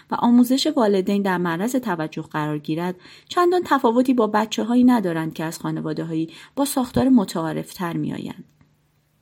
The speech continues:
افرادی که در زندگی کودک هستند، دنیایش را تشکیل می‌دهند. می‌تواند دنیایی از عشق و تمول باشد، اما همچنین می‌تواند صحنه نبرد باشد. اگر کودکان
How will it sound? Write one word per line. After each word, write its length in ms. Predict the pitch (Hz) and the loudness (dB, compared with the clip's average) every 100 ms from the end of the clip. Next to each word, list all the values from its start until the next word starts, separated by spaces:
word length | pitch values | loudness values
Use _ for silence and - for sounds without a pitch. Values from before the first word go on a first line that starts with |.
| - | -4
افرادی 340 | - 262 311 320 | 0 2 0 0
که 100 | 349 | 2
در 160 | 294 | 2
زندگی 460 | 262 240 220 214 254 | 2 2 2 0 -2
کودک 400 | - 180 180 180 | -2 -4 -4 -4
هستند، 420 | 185 190 - 226 240 - - - | -6 -6 -2 -2 -2 -10 -10 0
دنیایش 580 | 233 226 240 233 196 - | 2 4 4 2 0 -6
را 80 | |
تشکیل 420 | 170 160 - - 151 | -6 -6 -6 -6 -6
می‌دهند. 540 | 160 156 160 156 - - _ _ - | -6 -6 -6 -6 -8 -12 _ _ -6
می‌تواند 560 | 202 208 185 196 185 | -4 -2 -2 -2 -2
دنیایی 440 | - 190 190 202 196 | -2 0 0 0 0
از 160 | 190 - - - | 0 -8 -20 -6
عشق 300 | 302 311 - | -2 -2 -2
و 60 | 285 | -4
تمول 560 | 285 214 185 165 165 165 | 0 0 0 -2 -4 -4
باشد، 360 | 160 - - - _ _ _ - | -6 -8 -12 -18 _ _ _ -2
اما 220 | 220 220 | 0 0
همچنین 480 | 214 214 214 208 196 | 0 -2 0 -2 0
می‌تواند 600 | 196 202 185 190 180 180 - - | -2 -4 -4 -2 -4 -8 -18 -18
صحنه 460 | - 262 247 262 277 | -4 0 4 6 8
نبرد 560 | 240 196 180 175 175 - | 6 4 0 -2 -4 -8
باشد. 440 | 170 - - - _ _ _ | -8 -8 -12 -18 _ _ _
اگر 240 | 202 196 196 | -2 -2 -2
کودکان 520 | 202 185 180 196 | -2 -2 -2 -2